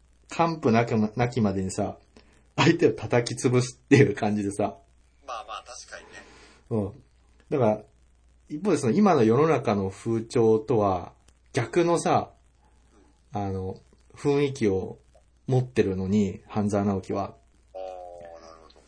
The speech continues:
Speaker 1: なんでこんな面白いんだろうなと思ってさ。
Speaker 2: まあ確かにね、なんか、一見その、時代に合ってて、
Speaker 1: うん。
Speaker 2: で、自分たちが本当はそうしたいけど、
Speaker 1: うん。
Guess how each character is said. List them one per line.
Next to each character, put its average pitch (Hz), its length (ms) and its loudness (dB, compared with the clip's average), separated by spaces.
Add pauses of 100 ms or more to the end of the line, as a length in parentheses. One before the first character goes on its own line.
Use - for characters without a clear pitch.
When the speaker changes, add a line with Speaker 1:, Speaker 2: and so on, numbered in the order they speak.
(720)
Speaker 1:
な 127 160 2
ん 143 60 2
で 143 80 6
こ 139 140 0
ん 131 100 2
な 123 120 4
面 123 160 2
白 131 220 2
い - 20 2
ん 98 60 0
だ 90 80 -6
ろ 87 80 -10
う - 20 -8
な 90 140 -10
と 90 100 -14
思 85 80 -10
っ - 40 -18
て - 100 -20
さ。 - 140 -16 (540)
Speaker 2:
ま - 100 -16
あ - 60 -14
確 - 440 -10
か 160 80 -8
に 101 140 -14
ね、 107 220 -12
な 185 120 -10
ん 190 60 -20
か、 104 320 -10 (500)
一 160 160 -20 (120)
見 233 100 -14 (320)
そ 214 180 -20
の、 208 80 -18 (600)
時 160 200 -12
代 202 280 -6
に 101 120 -14
合 - 100 -8
っ - 100 -18
て 104 160 -18
て、 - 140 -18 (260)
Speaker 1:
う - 20 -8
ん。 92 220 -8 (680)
Speaker 2:
で、 143 80 -14 (800)
自 147 100 -16
分 208 160 -18
た 185 120 -14
ち 123 140 -14
が 107 80 -12
本 139 260 -18
当 - 80 -16
は 127 60 -14
そ 147 240 -16
う - 20 -14
し - 140 -10
た 170 140 -10
い 139 80 -14
け 101 120 -16
ど、 101 320 -16
Speaker 1:
う 107 80 -8
ん。 95 200 -10